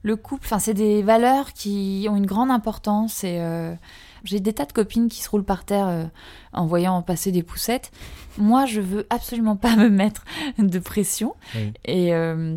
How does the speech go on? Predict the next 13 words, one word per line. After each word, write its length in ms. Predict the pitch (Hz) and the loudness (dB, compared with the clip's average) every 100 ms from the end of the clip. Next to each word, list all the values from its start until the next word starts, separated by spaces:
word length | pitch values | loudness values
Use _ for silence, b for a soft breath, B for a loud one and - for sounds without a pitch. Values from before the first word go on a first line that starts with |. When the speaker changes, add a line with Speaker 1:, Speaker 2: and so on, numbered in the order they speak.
| - | -6
Speaker 1:
peut-être 440 | 196 226 269 - | -2 -2 -2 -4
qu'un 160 | 208 190 | -2 -2
jour, 320 | 185 254 381 | 0 -2 2
euh, 460 | 214 180 175 175 175 B B B - | 2 2 0 -2 -6 B B B -10
euh, 200 | 175 165 | -6 -6
ça 200 | - - | -4 -2
m'a-, 180 | 175 170 | -2 -2
ça 140 | 170 170 | -4 -4
m'arrivera 460 | 165 170 160 175 254 | -2 -4 -4 -4 -2
comme 180 | 190 | -4
ça 380 | 160 190 240 262 | -2 0 2 2
et, 140 | 190 170 | 2 0
euh, 400 | 165 165 165 | -2 -4 -6